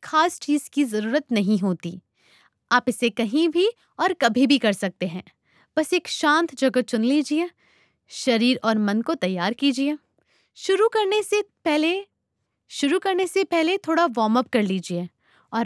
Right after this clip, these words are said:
آسن پرانایم کے بعد تھوڑی دیر وشرام بھی کیجیے۔ یوگا صرف ایک ایکسرسائز نہیں ہے، یہ ایک جیون شیلی ہے۔ یہ ہمیں اپنے آپ کو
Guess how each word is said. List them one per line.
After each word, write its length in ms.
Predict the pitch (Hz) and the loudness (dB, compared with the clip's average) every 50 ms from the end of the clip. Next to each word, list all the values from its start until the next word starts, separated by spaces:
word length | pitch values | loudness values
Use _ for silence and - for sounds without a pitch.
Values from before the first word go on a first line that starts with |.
| - | 0
آسن 460 | - 214 208 220 214 - 311 320 339 320 | 0 0 2 2 0 0 0 0 0 -2
پرانایم 680 | - _ - 247 220 214 208 214 220 226 226 226 226 | -4 _ -2 0 0 2 2 2 2 2 0 0 -2
کے 160 | 208 226 202 | -2 -4 -4
بعد 260 | 185 185 196 240 311 - _ _ _ _ _ _ | 0 2 2 2 2 2 _ _ _ _ _ _
تھوڑی 320 | - - 330 330 349 370 | -2 0 2 4 4 4
دیر 180 | 302 285 330 403 381 | 4 4 2 2 2
وشرام 400 | 294 254 - - 247 220 208 214 | 0 0 0 2 2 2 4 2
بھی 100 | 196 214 | 0 -2
کیجیے۔ 440 | 190 - - 185 165 - - 175 185 - 175 _ _ _ _ _ _ _ _ _ _ _ _ _ _ _ _ _ _ _ _ _ - | -2 -4 -6 -6 -6 -6 -10 -10 -10 -12 -14 _ _ _ _ _ _ _ _ _ _ _ _ _ _ _ _ _ _ _ _ _ -4
یوگا 460 | 220 202 202 190 180 180 196 226 302 370 - _ _ _ _ _ - - | -2 0 0 2 2 2 2 2 2 0 -4 _ _ _ _ _ -12 -4
صرف 240 | - 330 320 359 - - | -2 0 0 0 0 0
ایک 140 | 320 349 - _ _ | -2 -2 -2 _ _
ایکسرسائز 600 | - 233 - - - 277 - - 285 311 339 - - | -4 -4 -4 -4 -4 -4 0 0 0 0 0 -2 -2
نہیں 420 | 226 208 208 170 233 240 240 190 | -2 -2 0 2 2 2 2 2
ہے، 160 | 185 175 175 180 - _ _ _ _ _ _ _ _ _ _ - | 0 -4 -6 -8 -14 _ _ _ _ _ _ _ _ _ _ 0
یہ 80 | 262 | 2
ایک 120 | 302 302 - | 2 2 0
جیون 460 | 233 214 - 220 214 208 247 262 262 | -4 -4 -2 0 2 2 2 2 2
شیلی 400 | - - 240 190 190 185 185 160 | 2 2 2 2 0 0 -2 -4
ہے۔ 120 | 165 180 190 - _ _ _ _ _ _ _ _ _ _ _ _ _ - | -6 -10 -12 -16 _ _ _ _ _ _ _ _ _ _ _ _ _ -4
یہ 160 | 220 233 254 | -2 0 0
ہمیں 320 | 226 233 233 226 247 262 | 0 0 0 0 0 0
اپنے 280 | 247 - - 220 214 208 | 0 -2 -2 -4 -2 0
آپ 320 | 208 208 233 254 240 _ | 0 0 0 0 -2 _
کو 220 | _ - 196 208 | _ -4 -2 -2